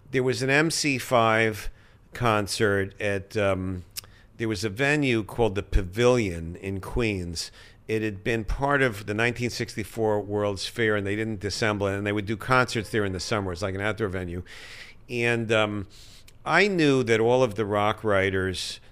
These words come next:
that I thought were cool, the Rolling Stone writers and people like that, the Village Voice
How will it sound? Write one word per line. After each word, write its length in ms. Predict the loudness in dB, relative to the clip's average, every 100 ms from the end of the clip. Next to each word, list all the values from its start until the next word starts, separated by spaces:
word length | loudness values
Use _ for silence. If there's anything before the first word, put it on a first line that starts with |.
| -6
that 140 | -2
I 180 | 0 0
thought 280 | 0 0 0
were 120 | -4
cool, 300 | -2 2 2
the 100 | 2
Rolling 360 | -2 0 0 -2
Stone 320 | -2 -2 0
writers 480 | 0 2 0 -2 -4
and 100 | -4
people 300 | -4 -4 -2
like 180 | -2 -2
that, 180 | -4 -4
the 40 |
Village 320 | -2 -2 -2
Voice 540 | -2 -2 -2 -2 -6